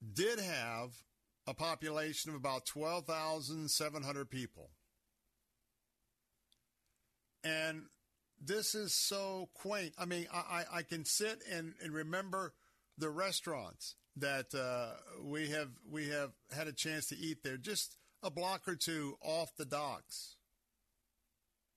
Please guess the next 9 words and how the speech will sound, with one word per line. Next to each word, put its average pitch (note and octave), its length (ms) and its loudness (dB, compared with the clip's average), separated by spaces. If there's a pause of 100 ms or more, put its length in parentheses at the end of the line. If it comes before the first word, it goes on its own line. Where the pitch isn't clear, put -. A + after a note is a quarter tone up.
(2250)
And D#3 240 2
Lahaina D#3+ 800 4
in D3+ 100 -2
the D3 120 2
Hawaiian E3 680 2
language D3+ 580 0
means C#3+ 540 0 (220)
cruel F#3 400 0
sun A#2+ 480 2